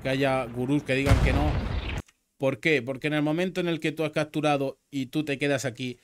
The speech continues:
toda esta parte ya la gana el enemigo. En cambio, si tú te posicionas aquí, tienes todo este margen para poder retirarte hasta la defensa del punto. Es lo que ha intentado el E C M. Y medianamente le ha salido bien como para,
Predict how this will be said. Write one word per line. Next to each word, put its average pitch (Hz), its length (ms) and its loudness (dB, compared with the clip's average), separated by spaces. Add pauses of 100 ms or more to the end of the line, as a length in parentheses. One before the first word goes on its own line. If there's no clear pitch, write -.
(200)
toda 151 160 0
esta 147 220 0
parte 143 260 -2
ya 135 100 0
la 127 140 0
gana 117 260 -2
el 113 60 -4
enemigo. 120 560 -4
En 113 160 -10
cambio, 127 400 -4
si 120 160 -6
tú 131 360 -4
te 117 100 -8
posicionas 123 480 -6
aquí, 120 300 -6 (360)
tienes 170 380 -2
todo 190 400 0
este 160 240 -2
margen 156 560 -2
para 143 320 -2
poder 127 300 -4
retirarte 127 760 -6
hasta 123 340 -6
la 120 120 -4
defensa 107 560 -8
del 104 320 -10
punto. 123 580 -6 (2000)
Es 107 60 -10
lo 110 100 -6
que 117 60 -4
ha 120 40 -2
intentado 113 380 -4
el 123 120 -2
E 123 40 -4
C 143 200 4
M. 151 280 0 (300)
Y 113 80 -10
medianamente 147 480 0
le 160 60 2
ha - 20 2
salido 156 260 2
bien 170 180 2
como 165 220 -2
para, 165 240 2